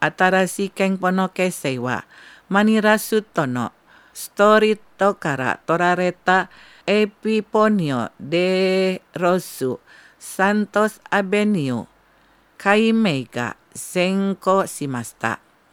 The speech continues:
後典は、千九百八十六年に発生したフィリピンのシチュリオ・ヒホリキュデモをマークしました。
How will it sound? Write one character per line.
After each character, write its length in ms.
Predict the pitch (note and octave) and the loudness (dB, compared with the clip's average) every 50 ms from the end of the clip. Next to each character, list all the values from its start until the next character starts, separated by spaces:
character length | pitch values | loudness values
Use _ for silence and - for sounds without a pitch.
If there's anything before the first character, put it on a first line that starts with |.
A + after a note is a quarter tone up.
| _ _ _ - - - - _ _ _ - | _ _ _ -20 -20 -20 -20 _ _ _ -2
後 220 | - G#3+ A3+ A#3 | 2 2 2 2
典 340 | A3+ - - A3+ A#3 A3+ A3+ | 2 0 -2 0 0 0 0
は、 220 | A3+ A3+ A#3 A#3+ | 0 0 0 0
千 280 | A#3 - - D#3+ C#3 B2+ | -2 -4 -6 -4 -4 -6
九 160 | - - C3+ | -6 -6 -6
百 440 | C#3 C3 B2+ A#2 - - A#2+ - - _ _ _ - | -4 -4 -4 -6 -6 -8 -8 -8 -8 _ _ _ -20
八 480 | - - F#3 F#3 F#3+ - - F#3+ F#3+ | -14 -8 -6 -6 -6 -4 -6 -6 -2
十 160 | F3 G3 G3 | 0 2 2
六 340 | F#3+ F#3+ F#3 F#3 - G3 G3 | 4 2 2 0 0 -2 -2
年 220 | G3 F#3+ F#3+ F#3 F#3+ | 0 0 -2 -2 -2
に 100 | F#3+ F#3+ | -2 -2
発 280 | F3+ F#3 F#3 F#3 - | -2 -4 -4 -4 -6
生 200 | - - E3+ F3+ | -6 -4 -4 -4
し 140 | E3 - - | -6 -8 -12
た 240 | - - B2+ A2+ - _ - - - - - - - _ _ _ - | -8 -6 -6 -6 -8 _ -20 -20 -20 -20 -20 -20 -20 _ _ _ -2
フ 40 | A3 | 0
ィ 60 | A3 A3 | 0 0
リ 140 | A3+ A#3 | 0 -2
ピ 200 | A3 - F#3+ E3 | -4 -2 -2 -2
ン 80 | C#3+ B2+ | -2 0
の 220 | B2+ B2 A2+ - _ _ - - _ _ _ - | -2 -2 -4 -6 _ _ -20 -20 _ _ _ -20
シ 300 | - - - G#3+ G#3+ G#3 | -14 -8 -6 -6 -6 -6
チ 160 | - - G#3+ | -4 -2 0
ュ 80 | A3 | 2
リ 200 | G#3+ G#3+ G#3+ G#3 | 2 2 2 2
オ・ 200 | G#3 G#3+ G#3+ G#3+ - _ _ _ _ _ _ _ | 2 2 2 0 -4 _ _ _ _ _ _ _
ヒ 300 | - - - A3 A3 G3+ | -16 -8 -4 -4 -4 -2
ホ 180 | G3 A3+ A3 | 0 2 2
リ 200 | G#3 G#3+ G#3+ G3+ _ _ _ | 2 2 -2 -4 _ _ _
キ 100 | - - | -10 -8
ュ 140 | B2 A#2 - _ _ _ - | -6 -6 -6 _ _ _ -6
デ 280 | F3 F#3 G#3 G#3+ A3 | 0 2 2 4 4
モ 260 | A3 A3 G3+ D#3+ - - _ - | 4 4 2 0 0 -4 _ -6
を 180 | B2 A2 - _ - | -4 -4 -4 _ -6
マ 140 | - E3+ E3+ | -4 -2 -2
ー 40 | E3+ | -2
ク 220 | _ _ - C#3+ | _ _ -8 -8
し 180 | C3 - B2+ C3 | -8 -8 -10 -6
ま 120 | C3 A#2+ | -6 -6
し 120 | A#2+ - - | -6 -8 -8
た。 260 | - G#2 G2 - | -6 -6 -6 -6